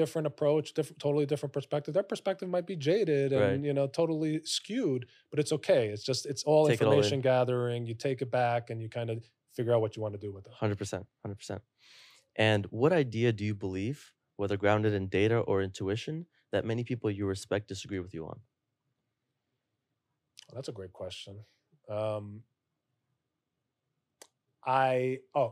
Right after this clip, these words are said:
Speaker 1: okay. <laughs> Well, not everybody disagrees with this, but I think there's a future in rent stabilized <laughs> housing
Speaker 2: Okay.
Speaker 1: in, in New York City.
Speaker 2: Okay,
Speaker 1: Like,
Speaker 2: yeah.
Speaker 1: I, I really do. And I know it's hard for some people to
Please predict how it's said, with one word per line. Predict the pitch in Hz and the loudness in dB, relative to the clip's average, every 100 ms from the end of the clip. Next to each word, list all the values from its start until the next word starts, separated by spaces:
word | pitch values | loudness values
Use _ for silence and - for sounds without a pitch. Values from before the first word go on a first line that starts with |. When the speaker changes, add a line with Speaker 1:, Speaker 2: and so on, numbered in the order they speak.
| - | -4
Speaker 1:
okay. | - 113 120 - _ _ _ - | -8 -10 -12 -16 _ _ _ -12
<laughs> | - - 123 - - - - | -10 -6 -8 -8 -20 -2 8
Well, | 151 | 10
not | 151 151 - | 10 6 4
everybody | 147 147 139 127 | 2 4 6 4
disagrees | 123 120 117 117 113 | 2 -2 -4 -4 -4
with | 110 107 | -4 -6
this, | 113 117 - _ _ _ | -4 -4 -8 _ _ _
but | 120 | 2
I | 135 | 4
think | 170 170 | 4 2
there's | 165 151 | 2 0
a | |
future | - 165 156 | -2 -2 0
in | 143 | 0
rent | 143 143 | 0 2
stabilized | 151 156 147 147 131 | 4 6 8 8 8
<laughs> | 143 | 6
housing | 139 127 | 6 6
Speaker 2:
Okay. | 120 | 4
Speaker 1:
in, | 127 | 2
in | 131 | 0
New | 135 | 2
York | 131 120 | 2 2
City. | 127 110 113 | 0 2 0
Speaker 2:
Okay, | 110 | 0
Speaker 1:
Like, | 113 127 | -2 0
Speaker 2:
yeah. | 120 127 | 0 2
Speaker 1:
I, | |
I | |
really | 123 139 135 | 2 4 2
do. | 123 117 110 107 107 - - _ - | 0 -2 -2 -2 -6 -14 -20 _ -4
And | 113 110 120 | -2 0 0
I | 123 | 4
know | 127 123 | 6 6
it's | 110 | 4
hard | - - 131 123 120 113 | -6 -2 4 4 4 -2
for | - | -8
some | 113 117 110 | -8 -6 -6
people | 117 113 113 110 - - | -8 -6 -4 -4 -8 -10
to | 107 104 101 | -8 -8 -10